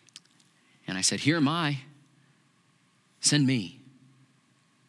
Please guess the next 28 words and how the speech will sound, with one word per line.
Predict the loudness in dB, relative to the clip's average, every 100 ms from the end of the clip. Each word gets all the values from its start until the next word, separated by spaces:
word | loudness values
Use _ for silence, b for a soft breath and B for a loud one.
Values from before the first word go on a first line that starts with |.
| _ _ _ _ _ _ _ _ -16 -6
Crash. | 0 0 0 -2 -6 -10 -20 -20 -20 b b b b b b _ _ _ _ -2
I, | -2 0
I | -2
have | 0
no | 2 2 0 0
<laughs> |
idea | 2 4 4 4 0 -2 -6 -4
what | -2 0 2
I |
am | 4 4
getting | 2 2
into, | 2 2 4 2 2 -6 -8 B B
but | 2
send | 6 6 4
me, | 2 0 -2 -2
God. | -2 -2 -6 -16 _ _ _ _ _ _ _ _ _ _ _ _ _ _ -4
Church, | -2 0
make | -2
that | -2 -6
the |
cry | -4 -4 -2
of |
your | -2 -4
heart. | -4 -8 -12 _ _ _ _ _ _ _ _ _ _ _ _ _ b b _ _ _ _
And | -4
God | 0 4
said, | 4 2 2
"Go | 2 2 2 0